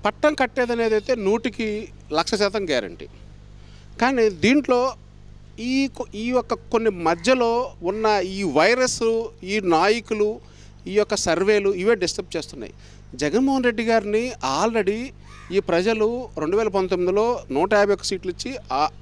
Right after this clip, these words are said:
ఆశీర్వదించేసేశారు. ఆయనకు బాధ్యతలు అప్పచెప్పారు. ఇప్పటికైనా జగన్మోహన్ రెడ్డి గారు తెలుసుకోవాల్సింది ఈ పార్టీ విధానం ఏందంటే, ఈ పార్టీలో పనిచేసే జగనన్న సైనికులు ఉన్నారు,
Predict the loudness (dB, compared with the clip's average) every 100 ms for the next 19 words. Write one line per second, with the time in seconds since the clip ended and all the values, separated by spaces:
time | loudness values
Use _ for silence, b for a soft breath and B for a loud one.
0 | 0 2 2 0 -2 -4 -4 -2 0 0
1 | 0 0 0 -4 0 2 2 0 0 -2
2 | -6 -6 -8 -10 -16 B B B -6 -2
3 | 0 0 0 -2 -2 -4 -2 -2 0 -2
4 | -2 -2 0 0 0 -2 -2 0 2 2
5 | 0 -2 -4 -4 0 0 0 -2 -4 -2
6 | 2 2 2 -2 -2 -4 -6 -10 -12 B
7 | B B B -6 -6 -2 -2 0 0 0
8 | 2 0 2 0 2 0 -2 -2 0 2
9 | 2 2 2 2 0 -2 -2 0 -2 -4
10 | -14